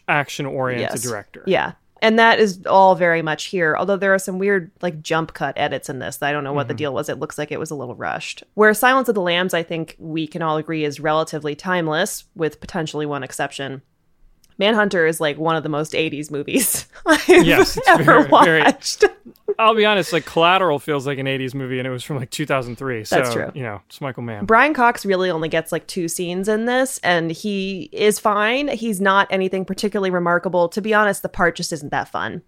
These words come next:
Speaker 2: in this movie.
Speaker 1: Mm-hmm.
Speaker 2: And we see it again with Anthony Hopkins in Red Dragon. It's just not that much fun. I almost would have liked to have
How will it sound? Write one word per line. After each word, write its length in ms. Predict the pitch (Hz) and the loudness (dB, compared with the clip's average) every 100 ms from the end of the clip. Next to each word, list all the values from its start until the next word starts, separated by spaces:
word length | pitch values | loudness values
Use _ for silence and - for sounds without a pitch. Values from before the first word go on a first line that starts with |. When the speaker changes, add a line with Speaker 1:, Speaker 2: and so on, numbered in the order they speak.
| _ _ | _ _
Speaker 2:
in 100 | - | -4
this 180 | 170 160 | -2 -2
movie. 260 | 160 131 131 | -6 -6 -4
Speaker 1:
Mm-hmm. 80 | - | 2
Speaker 2:
And 100 | 285 | 2
we 80 | 320 | 2
see 180 | 370 349 | 2 2
it 60 | |
again 200 | 294 294 | 4 2
with 120 | 285 | 2
Anthony 280 | 254 254 233 | 0 0 0
Hopkins 320 | 208 208 208 | -2 -2 -4
in 100 | 208 | -4
Red 180 | 196 185 | -2 -2
Dragon. 320 | 185 226 131 | 0 0 -2
It's 140 | 143 - | -8 -8
just 160 | 170 | -6
not 160 | 170 151 | -4 -2
that 140 | 143 | -2
much 180 | 135 - | -4 -8
fun. 300 | - 98 - _ - _ - | -10 -10 -12 _ -20 _ 4
I 120 | 208 | 6
almost 340 | 220 226 226 | 6 4 0
would 160 | 190 196 | 0 0
have 100 | 185 | 2
liked 440 | 170 160 - - - | 2 0 -4 -16 -6
to 120 | 185 | -2
have 280 | 170 165 | -2 -6